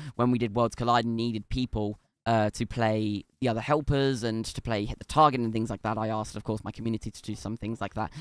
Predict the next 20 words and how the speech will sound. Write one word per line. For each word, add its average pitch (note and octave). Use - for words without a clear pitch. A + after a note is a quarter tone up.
And B2
the A#2
game, B2
they C3
had C3
to B2+
stay A#2+
out A#2
of G2+
range A#2
of G#2
the A#2+
house A#2
and A2+
the A2+
Love A2+
Garden, A2+
otherwise A2
the A#2
game A#2